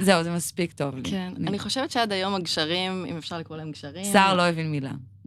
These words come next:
Speaker 1: הוא לא הבין מה אני רוצה.
Speaker 2: אמ, הקשרים שהיו בינינו היו מלמעלה. אמ,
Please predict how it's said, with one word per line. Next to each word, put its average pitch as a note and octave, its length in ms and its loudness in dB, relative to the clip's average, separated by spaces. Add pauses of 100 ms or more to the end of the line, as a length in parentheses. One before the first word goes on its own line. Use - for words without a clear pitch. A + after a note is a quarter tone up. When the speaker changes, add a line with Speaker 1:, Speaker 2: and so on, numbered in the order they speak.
Speaker 1:
הוא - 60 -8
לא D3 60 -4
הבין F2+ 180 -6
מה E2 80 -6
אני - 160 -8
רוצה. - 200 -16 (400)
Speaker 2:
אמ, E3+ 40 -2 (360)
הקשרים F3 420 2
שהיו F3+ 300 6
בינינו D#3+ 420 6
היו D3 160 8
מלמעלה. D3 540 8 (320)
אמ, D3+ 40 6